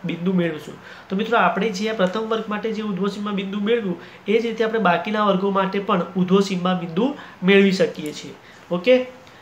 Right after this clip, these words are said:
તો એ રીતે તમારે બાકીના વર્ગ અંતરાલ માટે ઉધ્વ સીમા બિંદુ મેળવવાનું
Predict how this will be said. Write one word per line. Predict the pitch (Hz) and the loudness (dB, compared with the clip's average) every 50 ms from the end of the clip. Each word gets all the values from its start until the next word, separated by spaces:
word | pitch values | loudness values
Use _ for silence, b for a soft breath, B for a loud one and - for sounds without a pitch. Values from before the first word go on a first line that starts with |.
| B B B B B | B B B B B
તો | - 180 175 | -2 0 2
એ | 180 | 4
રીતે | 185 185 214 | 4 4 2
તમારે | 196 196 190 185 196 196 196 190 196 196 | 0 0 2 2 2 2 2 0 0 0
બાકીના | 185 180 165 165 - - 196 202 208 | 0 2 2 2 0 0 -2 0 2
વર્ગ | 196 190 190 175 170 | 2 2 2 0 0
અંતરાલ | 170 170 - 180 185 | -2 -2 0 0 2
માટે | 185 190 196 196 175 156 - 196 | 2 2 0 0 -2 -6 -6 -6
ઉધ્વ | 180 - 165 190 | -4 -2 0 0
સીમા | 190 190 190 175 185 | 0 -2 -2 -4 -4
બિંદુ | 175 160 160 160 165 180 226 254 247 B B B B B B 165 | -4 -4 -6 -6 -6 -4 -4 -4 -6 B B B B B B -2
મેળવવાનું | 160 165 170 180 180 170 165 160 170 214 262 269 | 2 4 4 4 4 4 2 2 2 0 0 -2